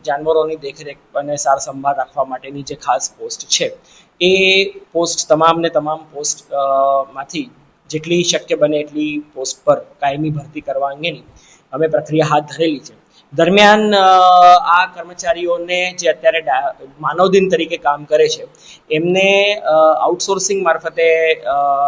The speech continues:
રાખવાની, અ, ઉપરી સૂચના મળેલી છે. અને તે માટે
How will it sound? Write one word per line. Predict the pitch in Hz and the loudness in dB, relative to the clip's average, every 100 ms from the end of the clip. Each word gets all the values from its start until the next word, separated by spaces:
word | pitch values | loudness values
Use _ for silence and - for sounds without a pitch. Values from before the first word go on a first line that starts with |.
| 143 | 0
રાખવાની, | 143 135 - 156 156 156 151 151 131 | 0 -2 -4 -6 -4 -4 -2 -2 -4
અ, | 139 139 139 135 151 | -4 -2 -2 -4 -8
ઉપરી | - 156 156 151 151 151 - | -8 -2 0 2 0 -4 -16
સૂચના | - 143 - 147 143 139 139 | -14 -12 -8 -2 0 0 0
મળેલી | 127 139 151 170 143 | -2 -2 0 0 -2
છે. | 127 110 _ _ _ _ _ - | -8 -20 _ _ _ _ _ -14
અને | 147 147 | -8 -4
તે | 170 | -2
માટે | 170 160 160 170 | 0 -2 -2 -6